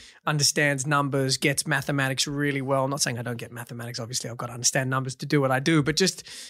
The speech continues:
um, you know, reads hundreds of books and he loves to study, very academic. You know, that, that's my definition of smart. To me, I'm not in that category, but I'm a really good listener and I'm a really damn good learner. And so I used to listen to people and podcasts,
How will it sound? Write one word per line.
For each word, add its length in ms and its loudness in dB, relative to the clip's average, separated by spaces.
um, 400 0
you 120 4
know, 80 4
reads 500 4
hundreds 400 -2
of 160 -2
books 420 6
and 140 2
he 360 0
loves 320 2
to 120 2
study, 420 4
very 260 4
academic. 580 0
You 80 -4
know, 40 0
that, 260 0
that's 200 -2
my 220 2
definition 500 -4
of 100 -10
smart. 380 0
To 80 4
me, 160 6
I'm 120 2
not 160 2
in 80 -2
that 160 -4
category, 460 0
but 340 0
I'm 160 4
a 60 2
really 220 4
good 160 0
listener 360 2
and 80 -2
I'm 120 -4
a 40 -4
really 420 0
damn 280 0
good 180 -6
learner. 380 2
And 80 -2
so 80 6
I 40 6
used 240 2
to 80 4
listen 340 2
to 100 -2
people 360 0
and 120 -2
podcasts, 720 2